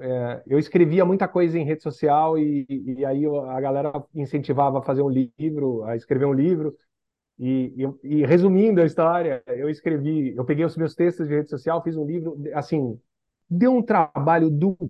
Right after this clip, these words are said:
cão fazer isso. Eu, eu imaginei que fosse uma coisa bem mais simples, não é, é uma coisa bastante difícil de fazer.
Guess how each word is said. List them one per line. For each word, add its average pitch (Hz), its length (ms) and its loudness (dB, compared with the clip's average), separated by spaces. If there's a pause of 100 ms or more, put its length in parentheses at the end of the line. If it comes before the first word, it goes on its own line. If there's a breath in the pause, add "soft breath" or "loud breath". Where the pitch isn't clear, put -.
(120)
cão 151 320 4
fazer 113 280 -4
isso. 123 320 -2
Eu, 127 180 -2
eu 127 120 -6
imaginei 139 300 -4
que 160 60 -16
fosse 160 140 -2
uma 151 100 -4
coisa 151 280 -2
bem 170 100 -2
mais 165 220 -6
simples, 151 480 -6
não 170 180 0
é, 165 140 -2
é 165 60 -2
uma 139 280 -4
coisa 151 160 0
bastante 170 640 -2
difícil 156 440 -6
de 139 60 -10
fazer. 135 380 -2